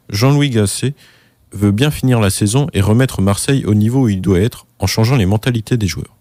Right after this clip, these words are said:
En Allemagne, rien ne va plus non plus au,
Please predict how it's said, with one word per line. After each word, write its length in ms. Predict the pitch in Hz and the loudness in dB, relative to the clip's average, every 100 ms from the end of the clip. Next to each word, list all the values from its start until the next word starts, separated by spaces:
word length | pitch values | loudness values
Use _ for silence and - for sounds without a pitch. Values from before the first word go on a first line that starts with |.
| _ _ _ _ _ - | _ _ _ _ _ -2
En 160 | 98 | 2
Allemagne, 500 | 104 123 160 170 - - | 2 2 0 -2 -6 -4
rien 300 | 104 139 131 | 0 2 2
ne 60 | |
va 160 | 107 104 | 2 0
plus 200 | - 104 | 0 0
non 160 | 110 117 | 0 0
plus 260 | 147 160 - - | -4 -6 -8 -6
au, 220 | 101 | -4